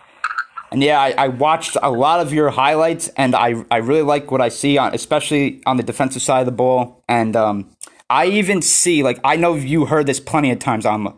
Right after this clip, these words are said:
hundred percent sure you ha-, you have already. But I see a little,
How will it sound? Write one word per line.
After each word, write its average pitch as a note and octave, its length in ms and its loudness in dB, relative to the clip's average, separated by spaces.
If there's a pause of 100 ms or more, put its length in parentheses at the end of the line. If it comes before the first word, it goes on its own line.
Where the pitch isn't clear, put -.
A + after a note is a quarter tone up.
(120)
hundred C3 240 -2
percent A#2 320 -4
sure A#2 160 0
you G2+ 260 -6
ha-, - 180 -4
you G#2+ 140 -10
have A#2+ 240 0
already. G#2+ 400 -2 (440)
But C3 300 0 (400)
I C3 120 2
see E3+ 580 0 (200)
a B2+ 40 0
little, E3+ 340 0